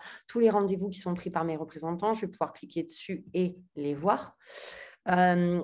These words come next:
contact entrant, je vais pouvoir voir une liste de toutes les personnes qui ont ac-, pris une action, visualiser mon compagnie, mon profil de compagnie,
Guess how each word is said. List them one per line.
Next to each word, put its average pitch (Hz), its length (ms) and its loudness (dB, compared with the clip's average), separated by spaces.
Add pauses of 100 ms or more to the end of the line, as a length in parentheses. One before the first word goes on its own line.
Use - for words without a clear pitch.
(140)
contact 240 400 4
entrant, 233 420 2
je 208 100 -6
vais 185 100 0
pouvoir 190 340 6
voir 196 180 4
une 185 180 4
liste 202 380 -2
de 175 120 -4
toutes 226 280 -10
les 226 80 8
personnes 214 520 2
qui - 180 -4
ont 185 160 0 (360)
ac-, 220 240 2
pris 311 260 4
une 262 140 8
action, 226 540 2 (380)
visualiser 233 920 4
mon 196 200 2
compagnie, 180 440 0
mon 180 260 0
profil 175 400 -8
de 165 80 -4
compagnie, 202 680 2